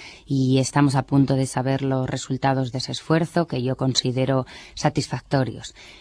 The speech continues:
No obstante, es simplemente el hecho de la participación continuada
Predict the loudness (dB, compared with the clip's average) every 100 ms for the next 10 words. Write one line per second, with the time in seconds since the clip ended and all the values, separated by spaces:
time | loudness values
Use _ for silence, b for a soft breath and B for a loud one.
0 | B 0 0 4 6 6 6 2 2 -2
1 | -2 -2 -4 -2 2 4 6 6 6 4
2 | 4 2 2 2 0 -4 -6 -6 -6 -6
3 | 0 2 4 4 4 2 0 2 2 4
4 | 4 4 2